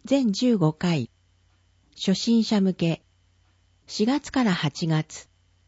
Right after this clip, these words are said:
金曜日。午前九時十五分から十時十五分。二十三、台湾中国語初級、全十五回。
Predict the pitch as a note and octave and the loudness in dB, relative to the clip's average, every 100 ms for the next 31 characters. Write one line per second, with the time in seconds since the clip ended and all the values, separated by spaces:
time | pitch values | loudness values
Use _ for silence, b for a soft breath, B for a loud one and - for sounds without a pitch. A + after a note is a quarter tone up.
0 | _ _ - B3 B3 B3+ A3+ D3+ B2 - | _ _ -2 2 4 4 4 2 -2 -6
1 | _ _ _ _ _ - - C#4 D4 C#4 | _ _ _ _ _ -8 -2 0 2 0
2 | B3 C4+ A3+ B3 C4+ B3 G#3+ G3 F3 D#3+ | 0 0 0 0 2 2 2 2 0 0
3 | D3+ C#3 C3+ - - C4+ B3+ F3+ D#3+ A#3 | -2 -2 -6 -10 -4 0 0 0 -2 0
4 | A3+ F3 D#3+ C#3 B2+ A#2+ - _ _ _ | 2 0 -2 -2 -2 -6 -12 _ _ _
5 | _ _ _ _ _ _ _ - B3+ C#4 | _ _ _ _ _ _ _ 0 0 2
6 | B3 F#3+ - F3 E3+ D#3+ D#3+ _ _ A3 | 2 0 0 0 0 -2 -6 _ _ -2
7 | B3 C4+ C#4 C4 - A#3+ A#3 A3+ A3 G#3+ | 0 0 0 -2 -2 0 2 0 -2 0
8 | G#3+ - E3+ - D#3+ D#3 C#3+ C#3 _ _ | 0 0 -4 -4 -2 -2 -2 -6 _ _
9 | _ B3+ C4 F#3+ B3 G#3 E3 D#3 E3+ D#3+ | _ -2 0 0 0 0 0 -2 -2 -4
10 | A#2 | -4